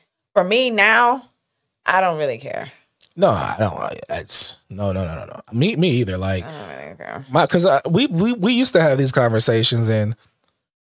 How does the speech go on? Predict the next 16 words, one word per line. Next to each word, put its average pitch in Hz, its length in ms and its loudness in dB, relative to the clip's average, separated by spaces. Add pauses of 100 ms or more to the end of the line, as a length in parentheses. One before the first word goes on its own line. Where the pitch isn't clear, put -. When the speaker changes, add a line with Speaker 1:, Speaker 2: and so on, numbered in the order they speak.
(160)
Speaker 2:
and, 131 220 2
um, 113 440 0 (220)
and, 143 180 2
and 147 200 2
I, 165 160 4
and 160 100 4
I 180 60 6
would, 165 220 2
we 165 80 2
would 180 160 2
just - 180 2
talk - 240 2
about 135 260 2
other 135 200 2
people, 113 480 -4
and, 101 220 -4